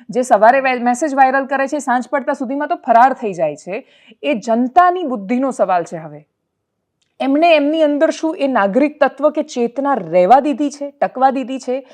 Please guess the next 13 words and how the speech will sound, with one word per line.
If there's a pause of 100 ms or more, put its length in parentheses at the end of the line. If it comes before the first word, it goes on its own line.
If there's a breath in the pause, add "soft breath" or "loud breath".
(200 loud breath)
કે
જે
એમને
એટલી
સમજણ
આપે
કે
આમાં
બતાવવાવાળાનો
તો
કોઈ
સ્વાર્થ
નથી,